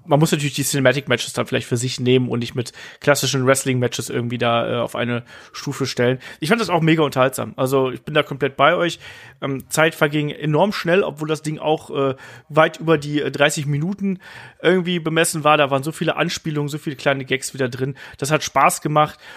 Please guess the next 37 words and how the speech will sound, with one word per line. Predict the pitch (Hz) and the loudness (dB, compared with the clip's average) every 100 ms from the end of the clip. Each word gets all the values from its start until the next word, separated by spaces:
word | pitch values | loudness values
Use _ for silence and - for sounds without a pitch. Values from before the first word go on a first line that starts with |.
| - | -2
Und | 170 208 | 2 2
es | - | 2
war | 185 | 2
eben | 202 196 | 2 2
auch | 208 | 0
noch | 196 | 0
teilweise, | 180 190 196 185 185 185 160 160 165 | 2 4 4 4 2 0 -2 -6 -4
äh, | |
ja, | 175 165 | 0 2
gutes | 135 190 170 151 | 0 -4 0 2
Wrestling | 240 - 277 | 2 0 -2
irgendwo | 151 131 | -4 -6
mit | 131 127 | -6 -2
dabei. | 120 - 117 | -2 -2 -4
Das | 120 - | -6 -10
muss | 156 | -6
man | |
auch | 185 | -2
mal | 196 | 0
dazu | 135 - - 127 | -2 -6 -8 -6
sagen, | 120 117 123 | -4 -4 -6
ne? | |
Also | 165 151 143 139 - - | -4 0 0 0 -4 -18
spektakuläre | - 160 160 147 160 160 147 | 0 2 2 2 4 4 4
Aktionen, | 131 - 170 180 175 | 0 0 4 4 4
auch | 156 143 | 0 -4
Art | 139 139 | -4 -2
und | 139 | 2
Weise, | 139 131 | 2 0
wie | 156 | 0
man | 156 139 - - _ - | 0 0 -6 -20 _ -6
die | 156 160 | -2 -2
Umgebung | 160 135 196 214 196 | 0 2 4 4 2
für | 175 | 0
sich | 165 160 | 0 0
eingesetzt | 160 165 160 147 147 - | 0 0 0 2 2 2
hat, | 147 139 | 0 0